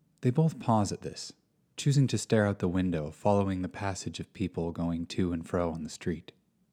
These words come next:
A cat is stalking pigeons, with little success. "Haven't the foggiest," Kells mumbles from very far away. They are holding hands, neither one intending it, both lost in memories more similar than they know.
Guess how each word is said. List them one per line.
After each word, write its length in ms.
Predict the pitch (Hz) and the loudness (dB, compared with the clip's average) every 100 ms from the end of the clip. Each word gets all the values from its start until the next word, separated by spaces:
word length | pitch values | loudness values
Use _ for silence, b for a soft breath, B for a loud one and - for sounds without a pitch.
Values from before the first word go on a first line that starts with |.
| _ | _
A 80 | 110 | -8
cat 300 | - 117 95 | -2 0 0
is 120 | - 80 | -4 -6
stalking 460 | - 87 - 78 | 2 2 2 -6
pigeons, 540 | - 82 - 71 - - _ _ _ | -4 -6 -6 -12 -14 -16 _ _ _
with 100 | 117 | 0
little 220 | 107 92 | 2 0
success. 640 | - - - 76 - - - _ _ _ _ _ _ _ _ _ _ | -4 -8 -8 -10 -10 -16 -18 _ _ _ _ _ _ _ _ _ _
"Haven't 300 | 175 180 - | 4 4 0
the 40 | |
foggiest," 680 | - 127 107 92 80 - - _ _ _ _ | 0 4 4 2 -4 -8 -16 _ _ _ _
Kells 320 | - 92 87 | 0 0 2
mumbles 400 | 85 82 82 85 | -2 -2 -2 -4
from 160 | - 85 | -6 -4
very 220 | 87 85 | -2 -2
far 240 | 82 90 82 | -2 -4 -2
away. 340 | 85 87 95 _ _ _ _ _ _ _ | -2 -2 -6 _ _ _ _ _ _ _
They 80 | 120 | 4
are 120 | 113 | 4
holding 320 | 107 107 92 | 4 2 2
hands, 500 | 85 85 78 80 - _ _ _ _ _ _ | -2 -6 -8 -12 -18 _ _ _ _ _ _
neither 280 | - 123 117 | 4 6 6
one 180 | 107 107 | 4 4
intending 480 | 90 - 107 95 80 | 2 0 -2 0 -4
it, 160 | 76 - _ _ _ _ | -8 -18 _ _ _ _
both 300 | 117 110 - | 6 6 4
lost 480 | 104 95 85 - - | 2 2 -2 -10 -6
in 100 | 82 | -2
memories 480 | 87 90 78 78 - | 0 -2 -4 -8 -6
more 160 | 87 | -6
similar 480 | 85 - 92 85 78 - | -4 -2 -2 -2 -6 -8
than 180 | 78 78 | -10 -10
they 120 | 80 | -10
know. 320 | 82 82 - | -8 -10 -12